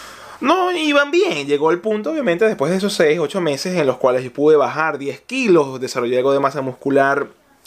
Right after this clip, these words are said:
ahí estaba un poco más esbelto, perdí ciertas tallas, en las cual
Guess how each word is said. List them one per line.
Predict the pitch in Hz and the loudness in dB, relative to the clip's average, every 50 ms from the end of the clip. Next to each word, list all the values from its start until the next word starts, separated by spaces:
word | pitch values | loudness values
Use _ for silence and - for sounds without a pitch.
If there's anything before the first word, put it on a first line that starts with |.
| _ _ - | _ _ 0
ahí | 131 131 131 131 131 127 127 127 123 123 127 127 127 131 | 0 2 2 2 2 2 0 0 -2 -6 -6 -8 -6 -6
estaba | 131 127 131 _ 147 135 127 131 127 120 120 | -6 -8 -4 _ -2 0 2 2 0 0 -2
un | - 135 135 | -4 -8 -12
poco | 147 139 - 143 | -12 -8 -8 -6
más | 135 131 131 | -6 -6 -8
esbelto, | 123 120 170 185 170 160 147 | -4 -2 0 0 0 -2 -4
perdí | 123 123 123 120 | -4 -4 -4 -4
ciertas | - 170 - 127 - | -6 -6 -8 -6 -2
tallas, | - 254 233 208 185 170 151 135 - _ _ _ _ _ _ _ - - - - - - - _ | 0 0 0 0 -4 -8 -10 -10 -16 _ _ _ _ _ _ _ -20 -20 -20 -20 -20 -20 -20 _
en | - 170 185 190 | -2 0 0 2
las | 190 190 185 - | 0 0 -2 -6
cual | _ _ 220 214 214 214 208 208 214 220 226 226 | _ _ -2 -2 0 0 0 -2 -4 -4 -6 -8